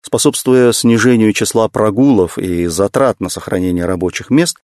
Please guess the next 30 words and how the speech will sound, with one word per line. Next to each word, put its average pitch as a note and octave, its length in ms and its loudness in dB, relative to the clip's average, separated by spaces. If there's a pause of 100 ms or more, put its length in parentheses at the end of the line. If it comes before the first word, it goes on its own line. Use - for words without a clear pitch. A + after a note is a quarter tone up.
(300)
программы F#3+ 420 2
виртуального D#3 520 4
офиса D#3+ 500 2
в A#2 140 2
итоге D3 420 2
могут C#3 320 2
оказаться B2 440 0
очень B2 400 0
выгодными G#2+ 580 0
и F#2+ 160 -6
для E2+ 200 -6
организации. F2 760 -8 (800)
Виртуальный G#2+ 420 2
офис G#2+ 320 -4 (180)
позволяет A2+ 540 2
сотрудникам G#2+ 540 -2
тратить A2 360 0
меньше B2+ 380 2
времени F#2 340 2
на F2+ 160 -2
дорогу A2+ 500 0
до F#2+ 200 0
работы, F#2 560 0 (340)
успешнее D3+ 460 2
совмещать B2+ 500 2
свои B2 200 2
служебные A2+ 600 0
и - 20 -6
семейные E2+ 480 -2
обязанности, A#2 720 0